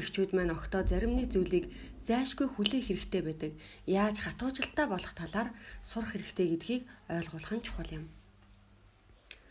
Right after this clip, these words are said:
3-аас 6 нас охтын оюун ухаан болон сэтгэл зүй илүү боловсрдог үе юм. Тэд цаг хугацааг мэдэрч ярьж чаддаг болдог.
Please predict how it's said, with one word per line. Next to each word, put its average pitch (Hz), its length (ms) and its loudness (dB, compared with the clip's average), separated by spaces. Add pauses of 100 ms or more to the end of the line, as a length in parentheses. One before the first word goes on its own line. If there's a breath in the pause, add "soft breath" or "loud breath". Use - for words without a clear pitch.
(240 loud breath)
3-аас 302 400 4
6 269 320 4
нас 202 120 0 (280)
охтын 226 400 2
оюун 220 240 6
ухаан 214 240 0
болон 170 320 0 (240 loud breath)
сэтгэл 294 480 0
зүй 208 320 6
илүү 233 160 0
боловсрдог 175 560 -2
үе 165 240 2
юм. - 80 -6 (480 loud breath)
Тэд 208 160 6
цаг 202 160 2
хугацааг 196 400 2
мэдэрч - 400 0 (240 loud breath)
ярьж 220 320 6
чаддаг 165 240 -4
болдог. 160 300 -6